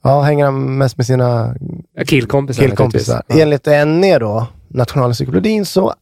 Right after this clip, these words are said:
Speaker 1: är det en man som inte ingått äktenskap och vanligtvis inte heller lever i samboförhållande. Ofta med tanke på inriktning på ytliga nöjen. Man kan leva ett ungkarlsliv. Det hör man ju.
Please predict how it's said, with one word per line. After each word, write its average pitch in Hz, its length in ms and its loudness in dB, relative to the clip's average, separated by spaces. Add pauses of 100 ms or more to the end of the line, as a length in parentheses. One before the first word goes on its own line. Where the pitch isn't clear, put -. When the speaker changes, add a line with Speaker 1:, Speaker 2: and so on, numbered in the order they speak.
Speaker 1:
är 151 440 2
det 156 120 2
en 143 100 0
man 123 160 2
som 127 120 -2
inte 117 220 -4
ingått 110 380 -2
äktenskap 202 640 0
och 180 160 2
vanligtvis 165 520 2
inte 143 180 0
heller 123 180 2
lever 113 240 0
i 104 60 0
samboförhållande. 110 960 -2 (400)
Ofta - 360 0
med 143 140 2
tanke 131 400 0
på 113 300 0 (440)
inriktning 113 800 0
på 104 260 -2 (140)
ytliga 135 480 2
nöjen. - 320 -8 (800)
Man 135 80 0
kan 143 80 0
leva 143 100 4
ett 127 80 -2
ungkarlsliv. 139 600 0 (140)
Det 240 380 2
hör 123 300 2
man 98 180 -2
ju. 85 140 0